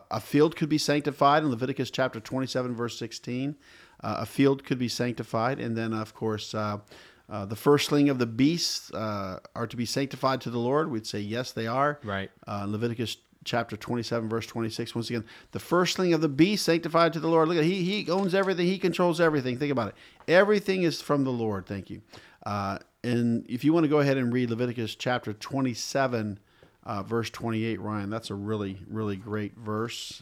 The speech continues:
Speaker 1: as we're closing out here.
Speaker 2: Yeah, it says, "Notwithstanding, no devoted thing that a man shall devote unto the Lord of all that he hath, both of man and beast, and of the field of his possession shall be sold or redeemed.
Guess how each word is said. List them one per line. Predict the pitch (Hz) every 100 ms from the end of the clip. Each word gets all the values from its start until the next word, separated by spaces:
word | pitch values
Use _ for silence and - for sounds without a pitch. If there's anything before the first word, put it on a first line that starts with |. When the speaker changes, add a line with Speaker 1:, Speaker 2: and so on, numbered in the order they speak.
| -
Speaker 1:
as | 110
we're | 110 98
closing | - 123 107 107 110
out | 110 113
here. | 110 123 135
Speaker 2:
Yeah, | 156
it | 160
says, | - 117
"Notwithstanding, | 143 180 240 - - 123 107 110 139 - -
no | 123 135 165
devoted | 185 180 156 170 180
thing | - 135 131 127
that | 117
a | 110
man | 107 120 143
shall | - 127
devote | 110 104 113
unto | 131 131
the | 143 160
Lord | 117 101 98 - - - -
of | 110
all | - 120 151
that | 185 -
he | 196
hath, | 135 101 95 - _ _ - _ _ _
both | 147 165 180 -
of | 143 110
man | 117 127 147 180 190
and | 165 180
beast, | 123 113 107 - - -
and | 127
of | 135 120
the | 113
field | - 151 170 196 202 196 -
of | 123
his | - 151
possession | - 151 123 117 - 110 -
shall | - 127
be | 113 113
sold | - 139 151 180 175
or | 143
redeemed. | 131 120 123 90 85